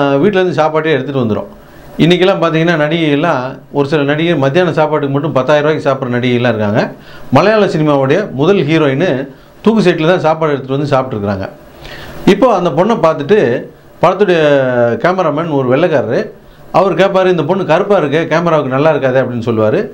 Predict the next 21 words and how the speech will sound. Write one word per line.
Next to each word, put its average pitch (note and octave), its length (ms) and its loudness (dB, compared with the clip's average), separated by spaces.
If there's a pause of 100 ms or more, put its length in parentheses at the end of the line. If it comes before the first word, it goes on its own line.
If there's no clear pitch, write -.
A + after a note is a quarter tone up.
(260)
அதனால F#3 360 2
அந்த D#3+ 120 -2
பொண்ணுக்கு D#3+ 360 0
ஓவர் D3 400 0
மேக்கப்லாம் C#3+ 460 -2
போட்டு D#3+ 460 -4 (360)
ஒரு C#3 180 2
நாயர் G3 460 2
பொண்ணா D3+ 240 0
நடிக்கும். C3 380 -6 (240)
ஒரு A#2 140 -2
தாழ்த்தப்பட்ட C#3+ 480 0
ஜாதியை B2 320 0
சேர்ந்த A2+ 240 -2
ஒரு G#2+ 140 0
பொண்ணு C3+ 420 -2 (260)
நாயர் F3+ 380 2
பொண்ணா C#3 140 0
அந்த E3+ 220 0
படத்துல B2+ 300 -2
நடிக்கும். A2+ 360 -2